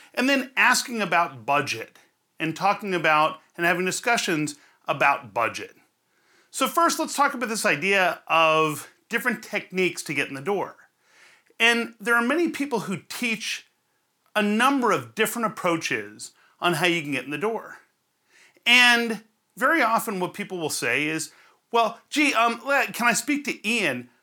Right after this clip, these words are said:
Um, he'll ex-, he'll be expecting my phone call." Or they'll get the receptionist and say, "Oh yeah, he's a buddy of mine." Or some other disingenuous approach that isn't actually honest.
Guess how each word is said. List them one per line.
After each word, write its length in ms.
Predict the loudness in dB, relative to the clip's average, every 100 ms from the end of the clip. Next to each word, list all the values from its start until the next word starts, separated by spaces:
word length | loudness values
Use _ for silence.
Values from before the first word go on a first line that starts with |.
| -8
Um, 140 | -6
he'll 320 | -2 0 0
ex-, 180 | 0 -2
he'll 200 | -2 -2
be 100 | 0
expecting 460 | -2 -2 -2 -2 -4
my 120 | -4
phone 360 | -4 -4 -4 -6
call." 500 | -8 -10 -10 -20 _ _ _ _ -2
Or 360 | 2 4 4
they'll 180 | 2 0
get 100 | 0
the 80 | -2
receptionist 640 | -2 0 0 0 -4 -4
and 100 | -4
say, 140 | -4 -6 -6
"Oh 100 | -2
yeah, 120 | 0
he's 220 | 2 0
a 60 | 0
buddy 340 | 0 0 2
of 80 | 0
mine." 540 | 0 -2 -4 -10 -20 -20 _ _ -4
Or 220 | 0 0
some 340 | 0 -2 0
other 320 | 0 0 0 0
disingenuous 1120 | -2 -4 -4 -2 -4 -2 -2 -2 -2 -4 -4
approach 560 | -6 -2 0 -2 -4
that 240 | -6 -6 -6
isn't 240 | -6 -6
actually 420 | -6 -6 -6 -10 -6
honest. 600 | -4 -4 -6 -16 -20